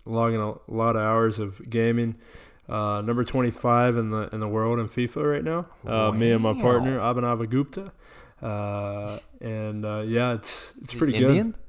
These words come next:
Speaker 1: Huh?
Speaker 2: Is he Indian?
Speaker 1: Wow, high five. Um, yeah, he's, he is not Indian, but he
Speaker 2: Ah.
Speaker 1: likes to observe, uh, older, uh, people.
Speaker 2: Indian women?
Speaker 1: His fir-, <laughs>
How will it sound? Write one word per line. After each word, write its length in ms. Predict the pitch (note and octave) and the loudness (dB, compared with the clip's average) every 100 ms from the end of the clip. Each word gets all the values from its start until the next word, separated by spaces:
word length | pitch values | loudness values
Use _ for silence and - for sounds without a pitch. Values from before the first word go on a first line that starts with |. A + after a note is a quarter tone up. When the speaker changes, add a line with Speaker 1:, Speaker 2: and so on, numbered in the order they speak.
| - - | -10 -2
Speaker 1:
Huh? 220 | D3 B3 | -2 -2
Speaker 2:
Is 80 | - | -8
he 60 | A2+ | -4
Indian? 420 | G#2 A2+ F3+ A3 - - | -2 0 0 -4 -10 -4
Speaker 1:
Wow, 760 | A2+ - - F3 G#3+ C#3+ A#2+ A#2+ | 0 2 6 8 12 12 10 6
high 220 | F3 - | 4 2
five. 580 | - A#2 D3 D3 B2 A2+ - - - - - - | 2 4 6 6 6 2 -8 -10 -10 -12 -18 -6
Um, 840 | D3 D3 D3 C#3+ C#3 C3+ C3+ C3+ - - | 2 4 6 6 6 6 8 6 6 2
yeah, 500 | C3 D#3 G#3+ B2+ A2+ - | 4 4 4 2 0 -2
he's, 320 | C3 D#3+ C#3+ C#3+ A#2 | 2 2 2 -4 -2
he 260 | - A#3 B3+ | 4 6 6
is 120 | A2+ | 4
not 220 | A2+ G#2 | 0 -2
Indian, 420 | G2+ G2+ G2+ G2 | -4 -6 -8 -8
but 260 | G2 G#2+ A2 | -6 -4 -2
he 280 | A#2 B2 A#2+ | 0 2 2
Speaker 2:
Ah. 60 | |
Speaker 1:
likes 360 | A2 A2+ A2 - | -2 -2 -4 -8
to 240 | - A2+ A2 | -6 -6 -4
observe, 800 | G#2+ G#2 G#2+ A2 A2 G#2+ G2+ - - - - - - | -6 -8 -6 -4 -2 -4 -6 -14 -20 -20 -20 -18 -14
uh, 260 | B2+ G2 G2 D#4 | -12 -10 -10 -10
older, 840 | A#2 A2+ A2+ A2 G#2+ G#2 G2+ G2+ - A#2 | -6 -4 -4 -6 -6 -6 -8 -10 -14 -14
uh, 600 | - - - - - - - | -12 -12 -12 -14 -16 -18 -16
people. 120 | - A2 | -8 -4
Speaker 2:
Indian 280 | G#2+ G#2 | -2 0
women? 260 | G2 G#2+ B2+ | 0 -2 0
Speaker 1:
His 200 | C3+ C3 | 2 2
fir-, 260 | - C#3 | 2 -2
<laughs> 40 | - | -2